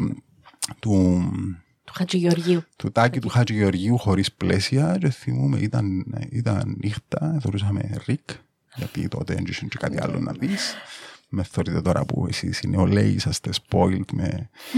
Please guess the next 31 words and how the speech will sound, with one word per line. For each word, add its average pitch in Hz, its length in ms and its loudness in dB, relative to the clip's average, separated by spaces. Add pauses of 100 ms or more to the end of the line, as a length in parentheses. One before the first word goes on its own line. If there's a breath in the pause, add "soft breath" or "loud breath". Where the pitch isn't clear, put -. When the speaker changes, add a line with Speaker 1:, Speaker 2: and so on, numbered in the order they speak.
(180 loud breath)
Speaker 1:
χιλιάδες 113 500 4
επιλογές 101 480 6
και - 120 2
YouTube 117 520 2
και 117 160 4
Netflix 113 420 2
και - 180 -2
τα 95 120 6
πάντα. 107 420 4 (1080 loud breath)
Και - 140 4
ξαφνικά 165 600 6
φκένει, 190 640 8
ναι, 185 360 8
ένας 170 200 6
τυπάς 165 600 2
απέναντι 139 380 6
από 123 80 4
τον 110 140 6
Τάκη 127 160 6
του 123 100 6
Χατζηγεωργίου, 110 640 2
ο 175 40 4
Σταύρος 147 400 2
ο 147 40 6
Μαραγκός. 131 540 2 (540 soft breath)
Και - 100 -16 (100)
λέει, 156 200 4
«Είμαι 165 140 4
ένας 165 360 2
ομοφιλόφιλος 147 600 4
άντρας». 131 440 -2